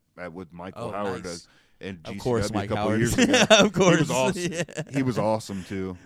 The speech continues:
Speaker 2: Mike probably had an M D K shirt too, probably.
Speaker 1: Michael, dude, Mike, what, what shirt was he? You, if I could tell you the, the name of the fucking nineteen, early nineteen nineties movie he was wearing, you would fucking die. It was
Speaker 2: Oh, uh,
Speaker 1: some, uh, some kid
Speaker 2: Chopping
Speaker 1: movie.
Speaker 2: Mall? No.
Speaker 1: No, not.
Speaker 2: <laughs>
Speaker 1: I'll think of, I'll, I'll think and try to tell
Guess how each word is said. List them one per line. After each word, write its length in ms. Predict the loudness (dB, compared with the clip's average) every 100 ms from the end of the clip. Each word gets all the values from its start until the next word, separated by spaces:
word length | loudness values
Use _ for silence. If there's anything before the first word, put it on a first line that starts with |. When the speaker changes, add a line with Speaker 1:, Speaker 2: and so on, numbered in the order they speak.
| -4
Speaker 2:
Mike 200 | 0 0
probably 200 | 0 -2
had 100 | -4
an 60 | -4
M 80 | -6
D 100 | -6
K 220 | -6 -4
shirt 260 | -6 -8 -6
too, 220 | -6 -4
probably. 440 | -4 -4 -6 -8 -2
Speaker 1:
Michael, 480 | -2 0 -4 -10 -16 -16 -14 0
dude, 180 | 4 4
Mike, 300 | 4 0 -2
what, 180 | -10 -10
what 160 | -14 -18
shirt 340 | -20 -10 -8
was 140 | -8 -8
he? 100 | -10
You, 260 | -10 -6 -4
if 220 | -6 -6
I 80 | -8
could 140 | -8
tell 120 | -6 -6
you 100 | -4
the, 160 | -6 -8
the 80 | -8
name 240 | -6 -4
of 100 | -6
the 60 | -8
fucking 380 | -8 -8 -8 -10
nineteen, 420 | -10 -12 -14 -12
early 260 | -4 -2 -2
nineteen 260 | -4 -8 -8
nineties 300 | -8 -8 -8
movie 260 | -8 -8
he 120 | -10 -12
was 140 | -12
wearing, 320 | -12 -12 -12 -12
you 80 |
would 120 | -12 -12
fucking 340 | -14 -14 -12
die. 320 | -12 -10 -10 -10
It 80 |
was 120 | -12 -14
Speaker 2:
Oh, 300 | -16 -18 -18
uh, 120 | -18 -8
Speaker 1:
some, 300 | -2 -2 -2
uh, 240 | -4 -8
some 240 | -10 -10 -8
kid 280 | -6 -6 -2
Speaker 2:
Chopping 320 | 0 0 -2
Speaker 1:
movie. 60 | 0
Speaker 2:
Mall? 300 | 0 0 -4 -16 -10
No. 260 | -8 -6 -4
Speaker 1:
No, 260 | 0 0
not. 220 | -2 -6 -10 _ -12 -6
Speaker 2:
<laughs> 300 | -2 -2 0
Speaker 1:
I'll 160 | 0
think 300 | 0 -2 -4
of, 100 | -8 -14 -12
I'll, 200 | -8 -8 -8
I'll 100 | -10
think 300 | -8 -8 -8
and 100 | -10
try 140 | -10
to 60 |
tell 120 | -6